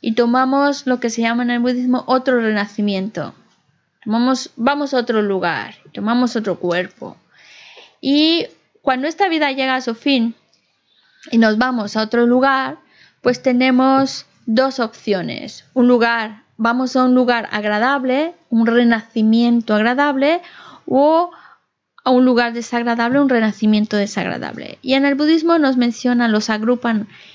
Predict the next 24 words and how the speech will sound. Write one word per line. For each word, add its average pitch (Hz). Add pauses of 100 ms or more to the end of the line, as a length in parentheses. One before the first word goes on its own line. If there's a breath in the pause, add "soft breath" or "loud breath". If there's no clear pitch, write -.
en 208
tres, 294 (340 soft breath)
hay 233
tres 302
renacimientos 240 (380 loud breath)
favorables 233 (380)
y 247
tres 311
tipos 240
de 226
renacimientos 262 (600 loud breath)
desagradables. 180 (260)
En-, 208 (240)
y 247
de, 247 (460)
¿qué 311
es 339
lo 403
que 359
va 311
a 311
determinar 262
que 254
vayas 254